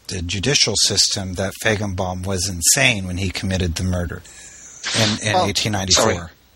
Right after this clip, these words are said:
Speaker 1: Go ahead.
Speaker 2: I think, I think <laughs> I would have to say that, that, that, that obviously,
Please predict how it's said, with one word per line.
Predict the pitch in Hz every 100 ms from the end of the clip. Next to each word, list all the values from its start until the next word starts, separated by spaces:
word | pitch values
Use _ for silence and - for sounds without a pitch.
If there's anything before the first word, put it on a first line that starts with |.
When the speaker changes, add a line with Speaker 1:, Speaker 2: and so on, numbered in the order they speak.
| -
Speaker 1:
Go | 113
ahead. | 113 101 78 _ _ _ _ _ _ _ _ - - -
Speaker 2:
I | 147
think, | - 214 - _ - -
I | 160
think | - 220 - - - - -
<laughs> | - - -
I | 156
would | 165
have | 170 180
to | 156
say | - 151 135
that, | 135 -
that, | 139 - -
that, | 143 - -
that | 135
obviously, | 143 139 - 131 139